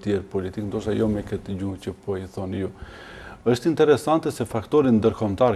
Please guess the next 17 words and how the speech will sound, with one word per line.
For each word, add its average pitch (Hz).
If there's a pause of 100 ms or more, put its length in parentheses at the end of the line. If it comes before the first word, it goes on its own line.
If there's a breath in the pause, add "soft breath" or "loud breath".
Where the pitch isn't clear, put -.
ka 104
shi -
Nikola 120
Gruevskit, 110
nuk 110
sillet 147
me 117
të 117
njëjtën 135 (180)
dozë 117
të 131
presionit 139
siç 101
di 156
të 135
sillet 160 (1300 loud breath)
me 143